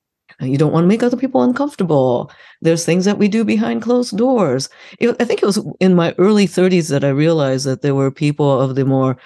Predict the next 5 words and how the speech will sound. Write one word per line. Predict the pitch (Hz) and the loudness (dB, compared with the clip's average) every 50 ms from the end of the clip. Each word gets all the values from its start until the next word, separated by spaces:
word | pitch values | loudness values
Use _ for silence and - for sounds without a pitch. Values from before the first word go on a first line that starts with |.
| - - - - - - _ _ _ _ | -20 -20 -20 -20 -20 -20 _ _ _ _
uh, | - 131 127 127 123 123 123 123 110 | -2 0 2 2 2 2 0 0 2
North | 131 151 151 147 156 | 2 2 2 2 2
American | 139 139 135 139 143 143 143 139 135 | 0 2 2 2 2 2 0 0 2
Judeo-Christian | 139 135 135 139 135 131 - - 131 127 - - 131 127 127 123 | 0 2 2 2 2 0 0 -2 -2 -2 -2 -2 -2 -2 -2 0
white, | 127 135 135 135 139 135 - - | 0 0 2 0 0 -2 -6 -14